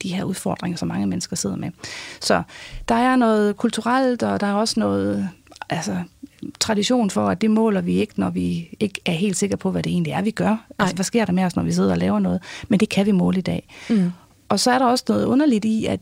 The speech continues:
Speaker 1: jeg tror, jeg har sådan prøvet virkelig at lave research på det,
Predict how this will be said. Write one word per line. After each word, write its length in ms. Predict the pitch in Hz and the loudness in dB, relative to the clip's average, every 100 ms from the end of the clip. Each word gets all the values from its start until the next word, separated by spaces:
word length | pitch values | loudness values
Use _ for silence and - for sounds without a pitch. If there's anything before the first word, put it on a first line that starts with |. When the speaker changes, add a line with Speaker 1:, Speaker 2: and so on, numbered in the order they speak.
| - | -2
Speaker 1:
jeg 280 | 220 214 202 | 0 0 -2
tror, 320 | - 294 226 | -2 0 0
jeg 160 | - 202 | 0 -2
har 60 | |
sådan 240 | 226 233 185 - - - | 0 -2 -2 -8 -20 -4
prøvet 200 | 233 208 | 0 2
virkelig 180 | 202 202 | 0 0
at 20 | |
lave 160 | 170 165 | 0 0
research 360 | 160 196 208 - | 0 0 -2 -2
på 140 | 190 | -2
det, 160 | 185 | -2